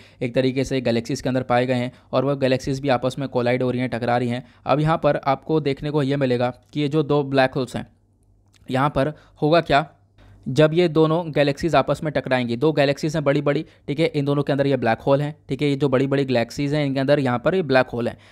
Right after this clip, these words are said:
अभी जब दोनों गैलेक्सीज आपस में कोलाइड करेंगी, ये टकराएंगी, तो इनके जो ब्लैक होल हैं वो भी आपस में पास में आने लगेंगे, ठीक है। ये गैलेक्सी हो गई, ये छोटा सा ब्लैक होल है, ये गैलेक्सी हो गई, ये छोटा सा ब्लैक होल है।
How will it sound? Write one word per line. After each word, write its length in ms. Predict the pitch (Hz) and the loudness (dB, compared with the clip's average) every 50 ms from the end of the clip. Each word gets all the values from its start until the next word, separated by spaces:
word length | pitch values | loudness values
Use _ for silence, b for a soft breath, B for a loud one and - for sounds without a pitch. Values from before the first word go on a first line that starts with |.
| B B - | B B -2
अभी 180 | 139 160 170 | 0 2 4
जब 160 | 170 190 160 | 4 2 2
दोनों 300 | 151 165 175 175 180 185 | 2 2 2 2 2 2
गैलेक्सीज 380 | 156 147 147 147 - - 160 151 | 2 2 0 0 -2 0 2 2
आपस 240 | 139 131 151 147 - | 2 2 2 -2 -2
में 100 | 160 151 | -4 0
कोलाइड 320 | - 135 131 127 139 147 143 | 2 2 2 2 2 0 0
करेंगी, 380 | 151 135 135 127 123 147 151 B B B B B | -2 -2 -2 -2 -4 -6 -10 B B B B B
ये 100 | 143 160 | 0 0
टकराएंगी, 540 | 160 160 143 131 - 147 147 147 147 139 147 | 2 2 0 0 2 2 2 2 0 -2 -2
तो 120 | 147 160 151 | 0 0 -2
इनके 160 | 147 147 156 | 0 -2 0
जो 140 | 143 156 151 | 0 0 0
ब्लैक 300 | 131 120 117 123 135 - | 0 2 2 2 2 2
होल 180 | - 143 135 | 0 0 2
हैं 60 | 147 | 2
वो 140 | 143 127 123 | 2 0 0
भी 120 | 135 139 131 | 2 2 2
आपस 320 | 117 113 - 131 - - | 2 2 0 -2 -2 -2
में 140 | 147 170 185 | -4 -6 -6
पास 360 | - - 120 117 117 - - | -6 -4 -4 -4 -4 -4 -4
में 60 | 131 | -4
आने 100 | 120 120 | -4 -2
लगेंगे, 280 | 117 113 113 113 110 113 | -2 -2 -2 -4 -4 -4
ठीक 160 | - 135 127 | -4 -2 -2
है। 60 | 156 | 0
ये 100 | 143 139 | 0 0
गैलेक्सी 400 | 123 123 123 127 - - 151 147 | 0 0 0 0 -2 -2 0 0
हो 100 | 151 151 | 2 2
गई, 120 | 151 175 170 | 2 2 2
ये 160 | 135 139 135 | 2 0 -2
छोटा 220 | - 131 123 127 | -2 -2 -2 0
सा 120 | 127 151 135 | 0 0 -2
ब्लैक 240 | 120 120 117 - | 0 -2 -2 -2
होल 140 | - 117 101 | -4 -6 -4
है, 60 | 87 | -4
ये 60 | 120 123 | -2 0
गैलेक्सी 400 | 127 135 139 139 - - 156 156 | 0 2 0 0 -2 -2 -2 -2
हो 80 | 147 | -2
गई, 100 | 139 160 | -2 -2
ये 40 | 156 | -4
छोटा 200 | 147 135 127 131 | -4 -4 -4 -2
सा 100 | 120 135 | -2 -2
ब्लैक 260 | 123 120 135 135 - | -2 -2 -4 -4 -4
होल 140 | - - 117 | -6 -8 -8
है। 80 | - | -8